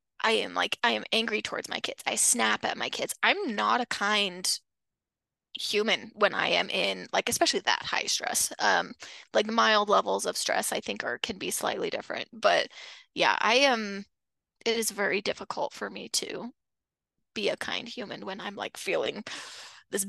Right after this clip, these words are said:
buzz inside my body of just, like, ah, stress everywhere. So, um, but yeah, I'm, he, essentially, yeah, he talks a little bit about that. He does go more into the other side of it, of how the kindness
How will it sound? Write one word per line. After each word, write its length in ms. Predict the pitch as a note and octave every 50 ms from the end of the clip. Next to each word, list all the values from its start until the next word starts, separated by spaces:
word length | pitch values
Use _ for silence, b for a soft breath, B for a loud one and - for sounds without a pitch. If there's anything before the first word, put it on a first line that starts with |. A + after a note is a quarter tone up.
| G3+ - -
buzz 380 | F#3+ F#3 F#3 F#3 G3 G3 -
inside 440 | - - G3 F#3+ G3+ - - - F#3
my 120 | F#3 E3+ F#3
body 360 | - - F3 - F#3 F3+ -
of 140 | - - G3
just, 200 | - - - -
like, 140 | - - - -
ah, 540 | D4+ D4+ D4 D#4 D4+ D4+ D4+ C#4+ A3+ A#3 B3+
stress 400 | C4 - - B3+ - - - -
everywhere. 480 | - - - - - - - - - B3
So, 400 | - - - A#3 - E3 F#3 A#3+ - B B B B B B -
um, 400 | - - G3 F3 - - A3+ A3+ - _ _ _ _ _ _ _ _ _ _ _ _ _ _ _ _ _ _ _ _ _ _ _ -
but 160 | - A#3+ A#3
yeah, 180 | G3 A3+ A3+ G3+ -
I'm, 160 | - A3+ A3 -
he, 160 | B3 - - - - - -
essentially, 560 | B3+ - - D#4+ D#4+ D4+ - C#4 B3+ A3+ G3+
yeah, 140 | F3 D3 C#3+
he 140 | G#3+ - -
talks 320 | - - A2 - - - -
a 40 |
little 200 | F#3 F3+ E3+ -
bit 120 | G3+ F3+ F#3
about 200 | - F#3+ F#3+ -
that. 100 | - -
He 120 | A3 B3+
does 260 | A#3+ - C#4 D4 D4
go 180 | - C#4+ C4 A#3
more 340 | A3 G#3+ G#3 G#3 G#3+ A#3+ B3+
into 480 | - - A#3 A3+ A3+ - - A3 G#3
the 220 | G#3 G3 F#3+ - -
other 220 | F3 F3+ F#3+ G#3
side 260 | - - A3+ G#3+ A3 A#3+
of 80 | A#3
it, 180 | C4 C4 C4+ - -
of 180 | - - G#3
how 180 | - - G3 G3
the 120 | F#3 F#3
kindness 640 | - - - G3 F3+ G3+ G3+ G3 G#3+ - - - -